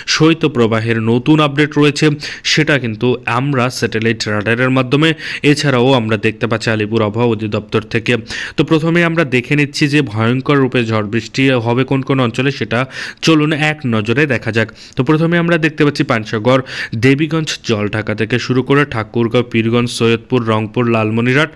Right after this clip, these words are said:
দিনাজপুর, সিলমারিয়া পর্যন্ত অতিরিক্ত মাত্রায় কালোযুক্ত মেঘ জমবে। সেই মেঘের কিন্তু ঝড় বৃষ্টির সম্ভাবনা রয়েছে বলেই আবহাওয়া বার্তায় বলা হয়েছে। এছাড়াও আমরা স্যাটেলাইট রাডারের মাধ্যমে সেটা কিন্তু দেখতে পাচ্ছি।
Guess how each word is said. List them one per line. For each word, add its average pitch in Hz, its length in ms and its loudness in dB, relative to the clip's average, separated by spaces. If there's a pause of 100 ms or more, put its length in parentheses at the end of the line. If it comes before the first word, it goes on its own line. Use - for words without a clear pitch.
(300)
দিনাজপুর, 139 580 0
সিলমারিয়া 113 600 0
পর্যন্ত 135 560 0 (300)
অতিরিক্ত 151 520 2
মাত্রায় 131 460 -2
কালোযুক্ত 107 540 -4
মেঘ 107 380 -2
জমবে। 135 300 0
সেই 147 220 0
মেঘের 110 420 0
কিন্তু 135 460 0 (300)
ঝড় 120 320 0
বৃষ্টির 147 400 -2
সম্ভাবনা 107 580 -2
রয়েছে 117 340 0
বলেই 120 340 0
আবহাওয়া 135 380 -2
বার্তায় 107 360 -4
বলা 107 260 -2
হয়েছে। 113 400 0 (300)
এছাড়াও 135 400 2
আমরা 113 260 -2
স্যাটেলাইট 113 560 -2
রাডারের 117 460 0
মাধ্যমে 113 400 -2
সেটা 104 260 -2
কিন্তু 104 300 -4
দেখতে 120 280 -2
পাচ্ছি। 113 360 -2